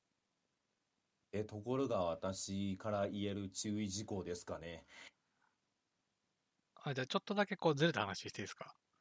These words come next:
Speaker 2: あ、全然構いませんよ。
Speaker 1: あの、その映画をね、まあ、アンチャーテッド見に行った時に予告があったんですよ。
Speaker 2: うん。
Speaker 1: 予告の中に、これあなたもあったのかな？なんかね、あの、ミュージシャン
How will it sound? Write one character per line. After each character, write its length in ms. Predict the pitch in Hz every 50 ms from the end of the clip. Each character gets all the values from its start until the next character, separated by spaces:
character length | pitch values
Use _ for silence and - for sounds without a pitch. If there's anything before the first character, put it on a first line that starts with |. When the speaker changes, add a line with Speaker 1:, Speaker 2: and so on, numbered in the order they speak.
| _ _ -
Speaker 2:
あ、 80 | 156 143
全 240 | - 175 196 202
然 160 | 190 180 175 170
構 180 | 165 151 147
い 40 | 143
ま 80 | 135 131
せ 120 | - 107
ん 40 | 78
よ。 80 | 76 - -
Speaker 1:
あ 180 | - - 143 143
の、 300 | 139 139 135 131 135 - - - - - -
そ 140 | - 175 175
の 120 | 180 180
映 120 | 185 -
画 140 | 175 139 104
を 40 | 98
ね、 160 | 95 98 101 110
ま 80 | 117 123
あ、 20 |
ア 40 | 127 135
ン 20 |
チ 80 | - 160
ャ 20 |
ー 40 | 147
テ 60 | 135
ッ 20 |
ド 80 | 110 104
見 100 | 104 113
に 60 | 104
行 20 | -
っ 20 |
た 80 | - 101
時 120 | 92 98
に 40 | 104
予 120 | 120 135
告 480 | - 185 170 - 190 185 185 185 185 175
が 80 | 175
あ 20 | 170
っ 40 | -
た 100 | - 120
ん 40 |
で 60 | 101 -
す 80 | -
よ。 140 | 92 90 87 90 _ _ _ _ _ _ _ -
Speaker 2:
う 40 | 95
ん。 180 | 92 82 71 - - - _ _ _ _ _ _ _ _
Speaker 1:
予 100 | - 160
告 260 | 156 190 180 - - 202
の 80 | 208
中 280 | 202 202 202 - 135 113
に、 220 | 107 101 95 95
こ 120 | - - 123
れ 40 | 117
あ 80 | 127
な 80 | 165 208
た 100 | - 165
も 300 | 113 107 107 101 107 - - -
あ 60 | 143
っ 40 | -
た 120 | - 101
の 80 | 92 -
か 100 | - 95
な？ 240 | 90 87 85 - - _ _ _ _ _ _ _ _ _ _ _ _ _
な 80 | - 170
ん 20 |
か 80 | 165 135
ね、 80 | 107 101
あ 140 | 95 95
の、 100 | 95 90
ミ 160 | 92 120 147 196
ュ 220 | 240 262 269 277
ー 40 | 262
ジ 160 | - - 262
シ 120 | - -
ャ 100 | 143 117
ン 80 | 101